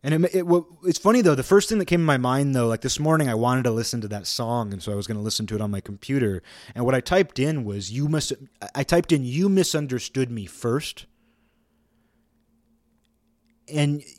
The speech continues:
you know what that is? That, that, that's a reference to a Daniel Menchie album.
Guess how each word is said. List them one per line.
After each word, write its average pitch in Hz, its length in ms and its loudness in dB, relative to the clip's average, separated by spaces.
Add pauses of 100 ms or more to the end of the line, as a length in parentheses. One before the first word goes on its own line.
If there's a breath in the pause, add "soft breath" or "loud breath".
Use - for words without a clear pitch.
(240)
you 151 80 -8
know 190 80 4
what 202 80 2
that 196 180 4
is? 190 160 6
That, 170 160 2
that, 170 160 0
that's 170 160 2
a 196 60 4
reference 190 420 2
to 180 120 0
a 131 60 2
Daniel 123 440 -2
Menchie 107 480 -4
album. 82 400 -12